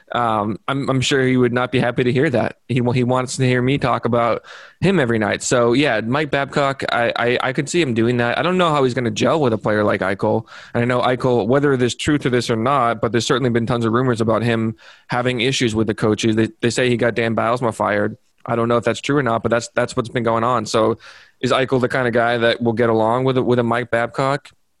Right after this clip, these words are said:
Maybe. I mean, Babcock's a player's coach, right?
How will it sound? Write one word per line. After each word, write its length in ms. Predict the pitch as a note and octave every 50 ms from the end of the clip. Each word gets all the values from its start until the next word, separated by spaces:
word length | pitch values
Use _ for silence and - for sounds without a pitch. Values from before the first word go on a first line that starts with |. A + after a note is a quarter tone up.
| _ _ _ _ _ _ _ _
Maybe. 340 | - C3 C#3+ D#3+ C#3+ C#3+ D#3
I 380 | D#3 - _ _ _ _ - B2+
mean, 140 | C3 C3 A2+
Babcock's 460 | A2+ B2+ C3+ B2+ - C#3+ C3 - C3
a 40 | A#2
player's 300 | - B2+ C#3 C3+ A2+ -
coach, 320 | - D#3 D3 A#2+ A2 -
right? 320 | A2+ A2 A2+ B2+ D3+ -